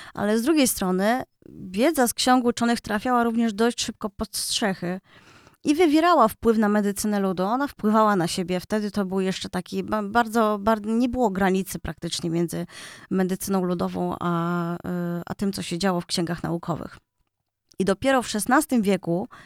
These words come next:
włoski lekarz Mattioli wymieniał pąki topoli jako środek skuteczny w leczeniu oparzeń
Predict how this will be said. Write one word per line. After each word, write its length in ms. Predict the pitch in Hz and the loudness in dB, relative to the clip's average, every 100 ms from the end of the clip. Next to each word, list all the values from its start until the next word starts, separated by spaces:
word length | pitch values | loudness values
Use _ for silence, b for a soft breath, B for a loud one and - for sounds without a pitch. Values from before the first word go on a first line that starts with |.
| B B B B B B | B B B B B B
włoski 500 | 180 190 262 320 - | -8 0 2 2 0
lekarz 440 | 262 294 - 190 - | 2 2 0 -4 -2
Mattioli 720 | 202 - 226 180 175 214 339 B B B B B - | -4 -2 -2 0 0 -2 -6 B B B B B -2
wymieniał 500 | 208 233 247 240 208 | 2 4 4 2 2
pąki 360 | 220 214 - | 2 0 0
topoli 560 | 196 185 190 202 202 196 | -4 -2 0 2 2 0
jako 240 | 190 - | -2 -2
środek 580 | 160 - 202 190 190 - | -6 -4 -2 0 -2 -6
skuteczny 560 | - 175 - 185 - 185 | -14 -10 -4 -2 -2 -2
w 60 | |
leczeniu 360 | 175 - 185 175 | -4 -2 -2 -2
oparzeń 560 | - 214 220 208 202 | -2 0 2 2 0